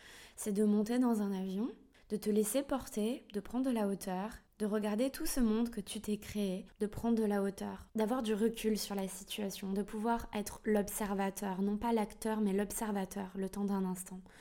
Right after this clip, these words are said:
Du moment où tu commences à observer, t'es en train de réaliser que,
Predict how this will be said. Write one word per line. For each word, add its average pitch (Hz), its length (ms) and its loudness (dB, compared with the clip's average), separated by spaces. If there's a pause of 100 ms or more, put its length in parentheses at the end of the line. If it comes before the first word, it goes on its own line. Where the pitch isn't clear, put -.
(100)
Du 202 120 0
moment 233 240 8
où 349 80 0
tu 233 160 -4
commences 226 440 2
à 190 320 -6
observer, 196 720 -2 (140)
t'es - 80 4
en 208 100 6
train 220 180 2
de 254 80 6
réaliser 202 540 2
que, 196 320 -2